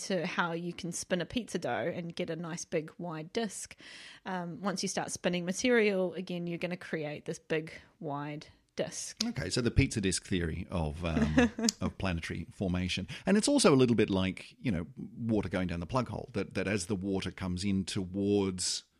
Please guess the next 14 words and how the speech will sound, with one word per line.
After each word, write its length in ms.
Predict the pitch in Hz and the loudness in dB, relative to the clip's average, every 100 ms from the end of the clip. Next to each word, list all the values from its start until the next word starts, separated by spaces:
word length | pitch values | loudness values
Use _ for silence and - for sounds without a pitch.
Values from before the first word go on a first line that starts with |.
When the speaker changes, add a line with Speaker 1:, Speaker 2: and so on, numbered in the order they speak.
| _ - | _ -8
Speaker 2:
the 80 | 117 | 0
plug 260 | 143 123 | 0 0
hole, 400 | 107 82 - 113 _ _ _ | -4 -8 -10 -14 _ _ _
it 200 | - 101 | -4 -2
spins 400 | - 101 90 90 | 0 0 0 -2
faster 340 | - 78 80 92 | -2 -2 -4 -6
and 100 | 90 | -4
faster. 340 | 117 101 - - | -4 -4 -6 -2
A 80 | |
little 440 | 110 110 131 135 98 | 2 6 4 4 -2
bit 300 | 87 82 - - | -2 -4 -8 -4
of 420 | 92 85 85 - - | -2 -2 -4 -10 -6
rotation 580 | 98 92 98 92 - 87 | -2 -2 -2 -4 -4 -6
on, 240 | 78 | -6